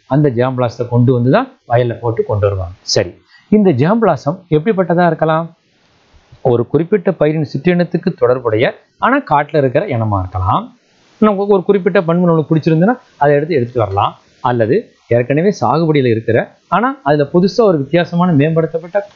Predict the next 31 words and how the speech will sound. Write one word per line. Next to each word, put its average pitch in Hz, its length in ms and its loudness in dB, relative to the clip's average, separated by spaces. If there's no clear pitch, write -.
குணத்தை 156 300 -2
காமிக்கிற 139 400 0
ஒரு 127 140 2
ரகமா 107 300 -2
இருக்கலாம். 98 440 -4
அல்லது 117 360 0
மேம்படுத்தப்பட்ட 180 720 0
குணத்தை 147 400 -2
கொண்டிருக்கிற, 127 460 0
ஆனா 220 260 0
சாகுபடிக்கு 185 500 0
இன்னும் 170 280 0
கொண்டு 175 160 2
வராத 196 280 2
பயிரா 120 320 0
இருக்கலாம். 104 460 -2
அல்லது 113 400 0
காலங்காலமா 147 560 0
நம்ம 120 260 -2
சாகுபடி 113 440 0
செய்யற 113 220 2
ஒரு 175 220 4
பயனுள்ள 156 540 2
ஒரு 185 200 4
குணத்தை 156 360 -2
கொண்டிருக்கிற 139 440 0
ஒரு 165 180 2
உள்ளூர் 156 260 2
நாட்டு 113 280 -4
ரகமா 98 260 -2
இருக்கலாம். 95 340 -8